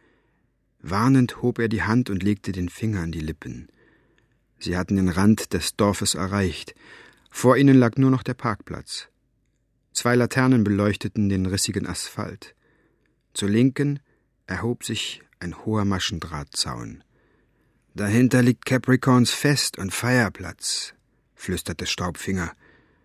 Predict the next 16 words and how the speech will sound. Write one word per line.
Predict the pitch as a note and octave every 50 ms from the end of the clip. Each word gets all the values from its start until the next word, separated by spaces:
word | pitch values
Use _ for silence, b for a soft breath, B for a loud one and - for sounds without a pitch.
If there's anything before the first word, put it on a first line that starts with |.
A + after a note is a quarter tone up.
| b b b b b b _ _ _ _
„Früher | - - - A#2 B2+ B2+ B2+ B2
hat | A#2+ G#2
die | A#2+ A2
Dorfjugend | A2 A#2 A#2+ B2+ A#2+ - - C#3 C3 B2 C3+ C#3+ C#3 C3 - - -
dort | B2+ B2 C3
wohl | C3 C#3 C3+
mal | C3 B2+ B2+
Fußball | A#2 - - - - - - - - A2 A2 G2+
gespielt, | G2+ G2 F2 - - - - F#2 F#2 F#2 F2 D#2+ E2
aber | E2 F#2
jetzt | G2 G#2 G#2+ G#2 - - -
finden | - F#2+ - G#2+
dort | G#2+ G#2+ G2+ -
Capricorns | - G#2 F#2 F2 G#2 A2 - - G#2 G#2 G2 F#2+ - -
Teufelsfeste | - A2+ C3+ D#3 D3 - A2+ F2 - - - - - E2 D2+ D2 - - - -
statt. | - - - - A#1+ B1 - - - -